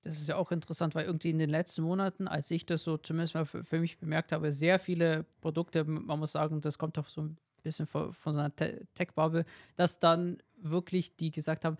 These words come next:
"Ey, wir haben jetzt ein, ey, irgendwas mit A I drin. Du kannst uns Fragen stellen, wir beantworten die." Also, äh, man, man, man, man benutzt das Produkt, obwohl man es wahrscheinlich vielleicht auch nicht mehr weiß oder halt sich, also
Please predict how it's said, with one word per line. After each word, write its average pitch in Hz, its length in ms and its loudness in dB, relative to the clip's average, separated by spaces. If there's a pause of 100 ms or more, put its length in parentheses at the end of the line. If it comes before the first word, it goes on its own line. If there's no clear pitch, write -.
(140)
"Ey, 185 300 4
wir 156 140 2
haben 185 300 2
jetzt 175 360 -2
ein, 160 400 2 (460)
ey, 170 320 0 (120)
irgendwas 196 380 2
mit 165 280 0
A 170 260 4
I 175 140 6
drin. 156 240 0
Du 156 80 -2
kannst 185 260 2
uns 170 140 -4
Fragen 196 280 6
stellen, 175 260 2
wir 165 120 2
beantworten 147 680 0
die." 139 280 -4 (320)
Also, 156 480 4
äh, 147 480 0 (440)
man, 156 260 4 (180)
man, 156 220 4 (320)
man, 151 440 4 (320)
man 156 140 2
benutzt 156 320 -2
das 160 100 -2
Produkt, 156 460 -4
obwohl 147 240 -2
man 151 80 4
es - 140 -4
wahrscheinlich 143 340 -4
vielleicht 139 260 -6
auch 139 140 -6
nicht 151 140 -6
mehr 139 120 -6
weiß 143 360 2
oder - 140 -8
halt 143 180 -6
sich, - 360 -12
also 147 240 0